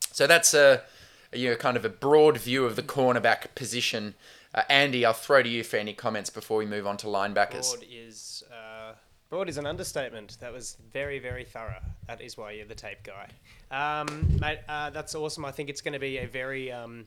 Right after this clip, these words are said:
Speaker 2: sought-after position for the Chargers in the draft, and I wouldn't hate on us maybe hitting one of those earlier guys.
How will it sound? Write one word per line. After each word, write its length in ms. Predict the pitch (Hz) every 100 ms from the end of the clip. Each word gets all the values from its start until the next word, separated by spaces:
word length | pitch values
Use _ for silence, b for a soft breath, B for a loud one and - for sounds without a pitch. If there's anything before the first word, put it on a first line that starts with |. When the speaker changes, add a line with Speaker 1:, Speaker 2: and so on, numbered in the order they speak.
| -
Speaker 2:
sought-after 680 | - - 147 139 131 131 135
position 440 | 127 117 120 143
for 120 | 123 123
the 80 |
Chargers 600 | 117 127 113 117 113 - -
in 140 | 117
the 60 | 113
draft, 440 | 110 113 113 -
and 140 | 135 131
I 60 |
wouldn't 380 | 127 139 160 156
hate 380 | - - 143 135
on 140 | 131
us 320 | 123 - - - b b b
maybe 220 | 135 143
hitting 240 | 120 151 143
one 140 | 143
of 40 | 139
those 240 | 135 131
earlier 380 | 131 139 143 143
guys. 480 | 143 143 147 139